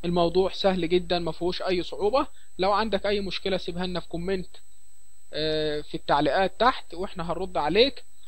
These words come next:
آه، أتمنى تكونوا استفدتم. أشوفكم في فيديوهات تانية إن شاء الله.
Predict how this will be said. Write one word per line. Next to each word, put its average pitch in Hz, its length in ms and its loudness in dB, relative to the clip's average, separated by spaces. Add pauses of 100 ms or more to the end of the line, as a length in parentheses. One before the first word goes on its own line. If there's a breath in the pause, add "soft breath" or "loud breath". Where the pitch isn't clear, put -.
(120)
آه، 190 340 2
أتمنى 190 520 0 (100)
تكونوا 190 280 -4
استفدتم. - 560 -2 (440 soft breath)
أشوفكم 208 360 0
في 185 100 -6
فيديوهات 180 420 -2
تانية 196 180 2
إن 160 80 -4
شاء 202 220 -2
الله. 196 320 2